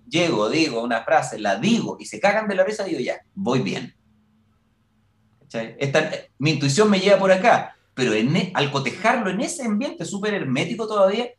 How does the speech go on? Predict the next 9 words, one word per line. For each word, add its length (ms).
inmediatamente 920
se 140
produce 300
una 200
chispa 320
y 100
lo 120
pone, 260
"Uaj". 400